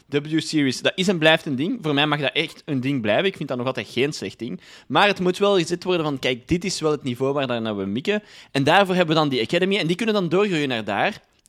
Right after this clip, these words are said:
Of naar daar, als ze kiezen. Hè. Wa-, daar en daar is dan, hè, eh, W-series of Formule twee. Wat ik dan, eh, de Academy gelijkstel met Formule drie, Formule vier. I don't know, één van de twee. Maar die W-series moet dan wel gelijkgesteld worden.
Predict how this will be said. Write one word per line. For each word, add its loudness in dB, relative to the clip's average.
Of 0
naar 2
daar, 4
als -2
ze -6
kiezen. -4
Hè. 0
Wa-, -2
daar 0
en -2
daar 2
is 0
dan, -4
hè, 0
eh, -2
W-series -2
of -8
Formule -6
twee. -6
Wat -12
ik -12
dan, -8
eh, 0
de 0
Academy -4
gelijkstel -4
met -6
Formule -4
drie, -4
Formule -6
vier. -12
I 2
don't -4
know, -6
één 0
van -4
de -2
twee. -8
Maar 2
die -2
W-series -2
moet 0
dan 2
wel 2
gelijkgesteld -2
worden. -4